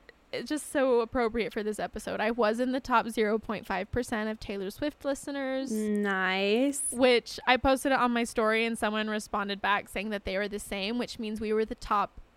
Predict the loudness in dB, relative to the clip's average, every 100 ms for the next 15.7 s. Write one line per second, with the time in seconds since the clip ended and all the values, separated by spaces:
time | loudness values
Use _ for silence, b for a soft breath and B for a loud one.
0 | _ _ -6 -4 -2 -2 -4 -4 -4 -6
1 | -4 0 0 -2 -4 -4 -6 -6 -6 -4
2 | -4 -4 -4 -4 -6 -8 -10 -10 -8 -8
3 | -8 -10 -8 -10 -8 -6 -4 -4 -2 0
4 | 0 -2 -2 0 0 -4 -6 _ _ _
5 | _ -6 -2 0 -2 -4 -8 -16 -8 -6
6 | -4 -6 -8 -10 -10 -6 -2 0 0 0
7 | 0 4 4 4 2 2 2 2 0 2
8 | 2 4 0 0 0 2 0 -4 -6 -8
9 | -12 -8 -4 -4 -2 -4 -2 -2 -4 -6
10 | -14 b b b b b _ -2 -2 -8
11 | -16 -20 _ _ _ _ -6 -6 -8 -4
12 | -2 0 2 4 4 2 -2 -4 0 0
13 | 0 -2 0 0 0 0 -4 -6 -4 -4
14 | -6 -6 -8 -8 -8 -4 -4 -4 -8 -10
15 | -10 -12 -10 -10 -8 -8 -10